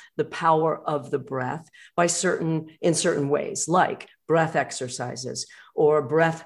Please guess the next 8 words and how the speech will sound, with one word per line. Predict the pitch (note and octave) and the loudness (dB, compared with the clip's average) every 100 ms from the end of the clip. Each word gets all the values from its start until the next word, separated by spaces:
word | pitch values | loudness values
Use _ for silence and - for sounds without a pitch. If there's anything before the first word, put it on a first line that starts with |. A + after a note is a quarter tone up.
| _ | _
styles, | - - - E3 D#3 C#3+ A#2+ - - | -6 -4 0 2 2 0 -2 -8 -6
which | C3 - | -6 -4
would | C3+ | -4
be | B2+ | -4
conscious | B2+ C3 B2+ D3+ C3+ - | -4 -4 -4 -2 -4 -2
circular | C#3 - C3 | -2 0 -2
breathing | B2 B2+ C3 B2+ B2 C3 B2 | 0 -2 -2 -2 -4 -6 -8
or | C3 B2+ B2 | -6 -6 -6